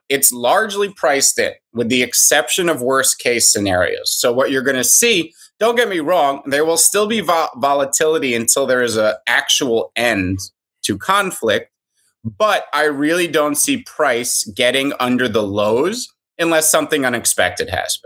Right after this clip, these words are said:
unless a worst case scenario happens. Like,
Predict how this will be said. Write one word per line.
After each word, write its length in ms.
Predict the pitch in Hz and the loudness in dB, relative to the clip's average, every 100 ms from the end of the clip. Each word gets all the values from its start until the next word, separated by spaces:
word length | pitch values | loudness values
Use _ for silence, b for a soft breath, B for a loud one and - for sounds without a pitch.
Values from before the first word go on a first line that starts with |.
| - 135 | -10 -4
unless 280 | 151 165 | 0 0
a 60 | 165 | 0
worst 420 | 131 139 135 - | 0 0 0 -2
case 280 | 131 117 107 | 0 2 2
scenario 400 | 104 98 90 85 | 0 0 0 0
happens. 500 | 87 87 - 90 92 | 0 -2 -2 -2 0
Like, 320 | 101 101 87 | 0 0 -2